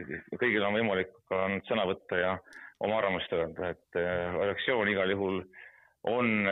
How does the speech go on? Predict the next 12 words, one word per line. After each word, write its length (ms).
selles 280
küsimuses 400
ühtne 400
ja, 300
ja 240
ministrid 420
on 120
ka 80
sellest 240
teadlikud. 580
Nii 720
et 80